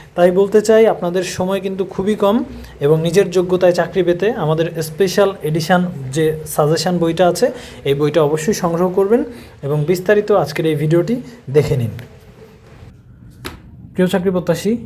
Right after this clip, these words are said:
হেলথ অ্যাসিস্ট্যান্ট জব প্রিপারেশন, বিভিন্ন জেলায় যেই স্বাস্থ্য সহকারী নিয়োগটা আসতেছে, সেখানে ঠিক যে বইটা থেকে পড়লে আপনি হান্ড্রেড পার্সেন্ট কমন পাবেন,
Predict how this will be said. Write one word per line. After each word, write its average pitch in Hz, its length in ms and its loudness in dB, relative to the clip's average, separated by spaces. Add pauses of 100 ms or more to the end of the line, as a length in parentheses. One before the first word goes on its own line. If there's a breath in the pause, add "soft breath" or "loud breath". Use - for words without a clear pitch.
হেলথ 190 160 2
অ্যাসিস্ট্যান্ট 190 640 -2
জব 165 200 2
প্রিপারেশন, 156 520 -2 (960 loud breath)
বিভিন্ন 208 340 2
জেলায় 151 380 0
যেই 156 460 -2
স্বাস্থ্য - 320 -4
সহকারী 160 380 0
নিয়োগটা 151 340 -4
আসতেছে, 147 440 -10 (100)
সেখানে 156 400 -6 (120)
ঠিক 156 160 -4
যে 170 160 0
বইটা 165 280 0
থেকে 180 360 -4 (140)
পড়লে 165 400 -4
আপনি 147 220 -8
হান্ড্রেড 156 280 -4
পার্সেন্ট 160 340 -4
কমন 151 260 -4
পাবেন, 143 220 -4